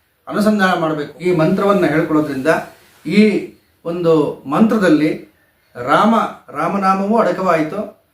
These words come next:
ಆಂಜನೇಯ ಸ್ವಾಮಿಯೂ ಬಂದ, ಸಮ್ಮಿಲನ ಆಯ್ತು. ಈ ಮಂತ್ರವನ್ನು ಹೇಳ್ಕೊಳ್ಳೋದ್ರಿಂದ ರಾಮಾಂಜನೇಯರ ಅನುಗ್ರಹ ಆಗುತ್ತೆ. ಈ ಮಂತ್ರ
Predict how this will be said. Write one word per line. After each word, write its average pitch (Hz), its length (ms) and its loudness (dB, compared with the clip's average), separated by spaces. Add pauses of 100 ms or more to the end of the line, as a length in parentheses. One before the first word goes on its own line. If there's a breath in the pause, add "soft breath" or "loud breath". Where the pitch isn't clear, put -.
(420)
ಆಂಜನೇಯ 202 420 2
ಸ್ವಾಮಿಯೂ 202 480 -2
ಬಂದ, 165 240 -2 (680)
ಸಮ್ಮಿಲನ 240 440 4
ಆಯ್ತು. 135 420 -10 (800)
ಈ 233 160 2
ಮಂತ್ರವನ್ನು 226 480 2
ಹೇಳ್ಕೊಳ್ಳೋದ್ರಿಂದ 165 560 -2 (640)
ರಾಮಾಂಜನೇಯರ 220 1000 0
ಅನುಗ್ರಹ 202 440 -4
ಆಗುತ್ತೆ. 156 520 -4 (680)
ಈ 196 160 -2
ಮಂತ್ರ 196 260 0